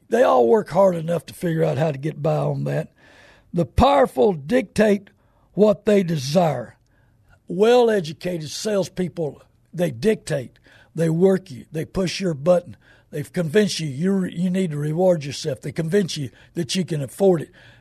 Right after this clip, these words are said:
But if, if, they, if you can afford it and they're convinced you can and they know it all,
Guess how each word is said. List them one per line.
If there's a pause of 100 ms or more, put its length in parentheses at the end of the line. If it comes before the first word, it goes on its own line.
But
if, (120)
if,
they,
if
you
can
afford
it (380)
and
they're
convinced
you
can
and
they
know
it
all,